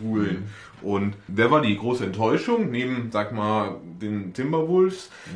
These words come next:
Speaker 2: Mhm.
Speaker 1: Ähm,
Speaker 2: Gut, Golden State
Speaker 1: ja,
Speaker 2: natürlich,
Speaker 1: ja, aber Golden
Speaker 2: äh,
Speaker 1: State hat man
Speaker 2: sondern
Speaker 1: irgendwie so,
Speaker 2: trotzdem.
Speaker 1: so abgehakt wie so eine Spurs-Saison in den, in den späten neunzigern, wo sie danach den Duncan gedraftet haben
Speaker 2: Ja.
Speaker 1: und danach zwanzig Jahre in den Playoffs, äh, wieder,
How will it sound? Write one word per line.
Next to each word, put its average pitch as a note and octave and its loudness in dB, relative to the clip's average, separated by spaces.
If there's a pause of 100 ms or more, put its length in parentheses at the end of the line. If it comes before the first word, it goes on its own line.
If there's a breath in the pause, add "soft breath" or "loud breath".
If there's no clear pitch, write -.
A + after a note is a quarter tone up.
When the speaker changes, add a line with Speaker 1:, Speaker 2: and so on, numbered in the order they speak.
(120)
Speaker 2:
Mhm. G#2+ -4
Speaker 1:
Ähm, A2 4
Speaker 2:
Gut, G#2 0
Golden F2+ 2
State G#2+ 0
Speaker 1:
ja, G#2+ 8
Speaker 2:
natürlich, G#2 2
Speaker 1:
ja, G2 6 (240)
aber A#2 2
Golden A#2+ 6
Speaker 2:
äh, - 2
Speaker 1:
State B2+ 2
hat C#3 0
man B2+ 0
Speaker 2:
sondern C3 6
Speaker 1:
irgendwie C3+ 4
so, C3 4
Speaker 2:
trotzdem. A#2+ 4
Speaker 1:
so A2+ 2
abgehakt A#2+ 0
wie G#2+ -6
so A2+ -4
eine G#2 -4
Spurs-Saison A#2 -4
in G2 -6
den, G2 -4
in G2 -6
den G2 -4
späten A2+ -6
neunzigern, A2 -6
wo G2+ -4
sie G2+ -2
danach F#2+ -4
den G2 -8
Duncan A#2 -4
gedraftet A2+ -6
haben A2+ -2
Speaker 2:
Ja. G#2+ 0
Speaker 1:
und G2+ -6
danach G#2 -4
zwanzig G#2 -8
Jahre F#2 -6
in E2 -8
den F#2+ -14
Playoffs, G2 -8
äh, E2+ -10
wieder, E2+ -8